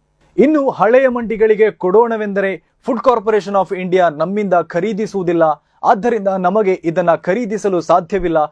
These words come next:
ಮಾತ್ರವಲ್ಲ, ಅದಾಗಲೇ ಖರೀದಿಸಿರುವ ದಾಸ್ತಾನು ನಮ್ಮಲ್ಲಿ ಕೊಳೆಯುತ್ತಿದೆ ಎಂಬ ಉತ್ತರ ಬರುತ್ತದೆ.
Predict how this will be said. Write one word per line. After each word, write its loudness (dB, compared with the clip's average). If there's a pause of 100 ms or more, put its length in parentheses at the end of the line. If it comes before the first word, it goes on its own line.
(260)
ಮಾತ್ರವಲ್ಲ, 2
ಅದಾಗಲೇ 0
ಖರೀದಿಸಿರುವ -2
ದಾಸ್ತಾನು -2 (200)
ನಮ್ಮಲ್ಲಿ 0
ಕೊಳೆಯುತ್ತಿದೆ -2
ಎಂಬ 0
ಉತ್ತರ -2
ಬರುತ್ತದೆ. -8